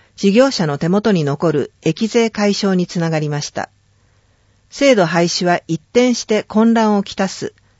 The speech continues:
という反対討論がありました。請願者、住所、北葛飾郡杉戸町杉戸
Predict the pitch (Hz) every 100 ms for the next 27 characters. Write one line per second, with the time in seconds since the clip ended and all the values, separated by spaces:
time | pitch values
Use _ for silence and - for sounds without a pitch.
0 | _ 240 233 226 214 - _ 214 220 214
1 | 202 190 196 175 143 151 160 - 147 135
2 | 139 - - - _ _ _ _ _ _
3 | _ _ _ _ _ _ _ _ _ _
4 | _ _ _ _ _ - 254 254 247 233
5 | 220 - 123 - _ _ _ - 202 226
6 | 180 127 - _ _ _ _ _ - -
7 | 269 254 247 240 - 226 156 135 - 208
8 | 226 240 226 - - - 160 165 - 143